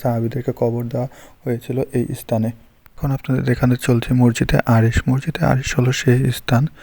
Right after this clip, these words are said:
যেখানে হযরত মুহাম্মদ সাল্লাল্লাহু আলাইহি ওয়াসাল্লামের তাবুক ছিল এবং হযরত মুহাম্মদ সাল্লাল্লাহু আলাইহি ওয়াসাল্লাম এখানে সারা রাত জেগে কান্না করেছিল সাহাবী ইকরামদের জন্য। তিনশো তেরো জন সাহাবী নিয়ে যখন এক হাজারের অধিক শত্রুপক্ষের সাথে পেরে উঠতেছিল না, তখন হযরত মুহাম্মদ সাল্লাল্লাহু আলাইহি ওয়াসাল্লাম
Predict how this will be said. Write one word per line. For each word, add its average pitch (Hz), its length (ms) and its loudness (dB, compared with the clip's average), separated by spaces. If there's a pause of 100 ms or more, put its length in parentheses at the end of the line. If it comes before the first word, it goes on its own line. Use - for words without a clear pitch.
(280)
যেখানে 131 240 -2
হযরত 123 360 2
মুহাম্মদ 131 240 -2
সাল্লাল্লাহু - 80 -8
আলাইহি 123 60 2
ওয়াসাল্লামের 127 440 2
তাবুক 123 320 0
ছিল 117 120 0 (100)
এবং 120 100 2 (100)
হযরত 123 260 2
মুহাম্মদ 135 240 0
সাল্লাল্লাহু 120 260 0
আলাইহি - 60 -6
ওয়াসাল্লাম 123 220 0 (160)
এখানে 127 260 0
সারা 120 320 2
রাত 120 240 0
জেগে 123 200 -2
কান্না 120 340 -2
করেছিল 117 400 0 (440)
সাহাবী 120 340 4
ইকরামদের 123 520 2
জন্য। 110 180 4 (420)
তিনশো 143 300 -2
তেরো 131 260 -2
জন 139 240 -4
সাহাবী 123 320 2
নিয়ে 123 180 4
যখন 120 360 0
এক 123 240 2
হাজারের 123 320 2 (160)
অধিক 120 240 2 (140)
শত্রুপক্ষের - 760 -2
সাথে 117 240 2
পেরে 127 320 2
উঠতেছিল 120 460 -2
না, 120 140 4
তখন 123 280 -2
হযরত 117 300 0
মুহাম্মদ 127 240 -4
সাল্লাল্লাহু 117 300 -2
আলাইহি - 0 -
ওয়াসাল্লাম 127 180 2